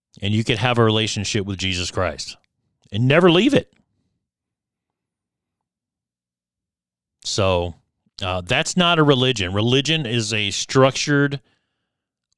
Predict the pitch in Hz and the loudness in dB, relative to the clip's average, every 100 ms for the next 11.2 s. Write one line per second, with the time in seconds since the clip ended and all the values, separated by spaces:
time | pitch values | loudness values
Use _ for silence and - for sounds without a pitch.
0 | - 143 143 151 131 123 127 - 135 113 | 2 6 6 4 0 0 -2 0 0 0
1 | - 127 113 107 - - 127 - 110 107 | 0 0 0 -4 -6 -4 -2 0 2 0
2 | - 107 98 90 104 104 95 107 95 98 | -2 -2 -2 -2 -2 0 -2 -2 -4 -4
3 | 104 117 117 - - _ _ _ _ _ | 0 0 0 -6 -12 _ _ _ _ _
4 | _ _ - 113 - 147 - 196 214 - | _ _ 0 0 2 0 4 6 6 2
5 | 127 95 82 76 107 120 123 113 123 117 | -2 -2 -4 -6 -4 0 0 0 -2 -2
6 | 95 117 101 - 117 117 123 113 110 113 | -2 -4 -2 -4 -2 0 0 0 -2 -2
7 | 120 117 185 196 107 90 107 - _ _ | -4 2 4 6 6 4 0 -4 _ _
8 | _ _ 101 110 113 123 127 127 110 139 | _ _ -4 0 0 0 0 0 4 6
9 | 208 208 113 107 110 - 113 113 113 - | 6 4 -2 -2 -2 -4 -2 0 0 0
10 | - 180 101 117 101 117 113 113 143 110 | 4 4 4 0 0 -2 0 0 0 -2
11 | 78 | -8